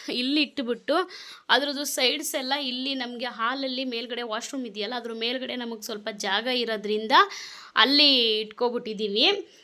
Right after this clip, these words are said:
ಆ, ಮತ್ತು ಯಾವುದೋ ಒಂದು ಮನೇಲಿ ಪ್ರಾಬ್ಲಮ್ ಆಗಿತ್ತು ನೀರಿಗೆ, ಅವಾಗ ತೊಗೊಂಡಿದ್ದದು ಡ್ರಮ್ಮು. ಇವತ್ತಿಗೂ ಯೂಸ್ ಆಗುತ್ತೆ ಒಂದೊಂದು ದಿನ. ಈ ಮನೇಲೇನು ನಮಗೆ ಪ್ರಾಬ್ಲಮ್ ಇಲ್ಲ, but ಒಂದೊಂದು ಸಲ ಬೇಸಿಗೆಲಿ ಏನಾದರೂ ಆ ಥರ ಪ್ರಾಬ್ಲಮ್ ಆದಾಗ ನಾನು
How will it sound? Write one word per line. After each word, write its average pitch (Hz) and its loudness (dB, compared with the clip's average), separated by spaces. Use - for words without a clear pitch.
ಆ, 269 6
ಮತ್ತು 262 4
ಯಾವುದೋ 262 4
ಒಂದು 269 0
ಮನೇಲಿ 247 0
ಪ್ರಾಬ್ಲಮ್ 254 0
ಆಗಿತ್ತು 240 -4
ನೀರಿಗೆ, 226 -4
ಅವಾಗ 226 0
ತೊಗೊಂಡಿದ್ದದು 220 -4
ಡ್ರಮ್ಮು. 220 -4
ಇವತ್ತಿಗೂ 233 -4
ಯೂಸ್ 220 -4
ಆಗುತ್ತೆ 220 -4
ಒಂದೊಂದು 202 -4
ದಿನ. 196 -2
ಈ 269 6
ಮನೇಲೇನು 269 4
ನಮಗೆ 247 0
ಪ್ರಾಬ್ಲಮ್ 226 2
ಇಲ್ಲ, 226 2
but 233 0
ಒಂದೊಂದು 233 2
ಸಲ 277 0
ಬೇಸಿಗೆಲಿ 254 2
ಏನಾದರೂ 240 -2
ಆ 240 0
ಥರ 233 0
ಪ್ರಾಬ್ಲಮ್ 220 0
ಆದಾಗ 208 -4
ನಾನು 208 -4